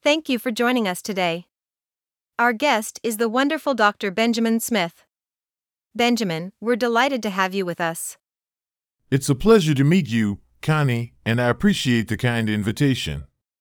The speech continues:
Speaker 1: Thank you once again for being here. In our last episode, we discussed the importance of distinguishing intermediate stages of specific differentiation pathways from other cell lineages.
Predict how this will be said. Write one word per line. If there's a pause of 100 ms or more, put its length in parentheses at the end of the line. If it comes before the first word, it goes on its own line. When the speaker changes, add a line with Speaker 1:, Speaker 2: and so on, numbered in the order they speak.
(680)
Speaker 1:
Thank
you
once
again
for
being
here. (880)
In
our
last
episode, (240)
we
discussed
the
importance
of
distinguishing
intermediate
stages
of
specific
differentiation
pathways
from
other
cell
lineages.